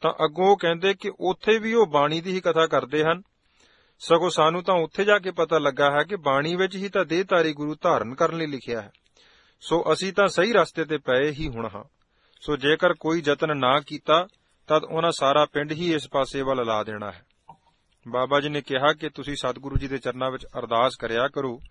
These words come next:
ਕਿ ਗੁਰਦੇਵ ਪਾਤਸ਼ਾਹ ਇਹਨਾਂ ਸੱਜਣਾਂ ਨੂੰ ਸਮਤ ਬਖਸ਼ਣ।" ਥੋੜ੍ਹਾ ਸਮਾਂ ਹੋਰ ਬੈਠ ਕੇ ਉਹ ਪ੍ਰੇਮੀ ਚਲਾ ਗਿਆ। ਬਾਬਾ ਜੀ ਦੱਸਿਆ ਕਰਦੇ ਸਨ ਕਿ ਬਲਵੰਤ ਸਿੰਘ ਦੀਆਂ ਗੱਲਾਂ ਸੁਣ ਕੇ ਉਹਨਾਂ ਬੰਦਿਆਂ ਪ੍ਰਤੀ ਤਰਸ ਵੀ ਆਇਆ,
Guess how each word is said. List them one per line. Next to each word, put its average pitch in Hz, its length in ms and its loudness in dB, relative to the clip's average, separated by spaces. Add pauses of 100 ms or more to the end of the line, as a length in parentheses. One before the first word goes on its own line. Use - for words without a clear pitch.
(480)
ਕਿ 151 120 -4
ਗੁਰਦੇਵ 143 460 -2
ਪਾਤਸ਼ਾਹ 151 540 0
ਇਹਨਾਂ 147 400 -2 (800)
ਸੱਜਣਾਂ 143 420 0
ਨੂੰ 147 100 -6
ਸਮਤ 131 360 -4
ਬਖਸ਼ਣ।" 117 380 -6 (920)
ਥੋੜ੍ਹਾ 208 240 4
ਸਮਾਂ 175 440 0
ਹੋਰ 156 400 4
ਬੈਠ 147 280 -4
ਕੇ 151 180 -10
ਉਹ 170 200 -8
ਪ੍ਰੇਮੀ 127 380 -10
ਚਲਾ 113 300 -2
ਗਿਆ। 98 200 -14 (960)
ਬਾਬਾ 147 380 4
ਜੀ 180 340 -6
ਦੱਸਿਆ 180 320 2
ਕਰਦੇ 165 300 -4
ਸਨ 156 200 -6
ਕਿ 151 140 -8
ਬਲਵੰਤ 135 460 0
ਸਿੰਘ 180 180 -8
ਦੀਆਂ 185 160 -6
ਗੱਲਾਂ 139 300 -2
ਸੁਣ 123 240 -4
ਕੇ 123 200 -10
ਉਹਨਾਂ 175 280 -4
ਬੰਦਿਆਂ 135 360 -4
ਪ੍ਰਤੀ 143 340 -10
ਤਰਸ 123 340 -6
ਵੀ 180 180 -6
ਆਇਆ, 127 320 0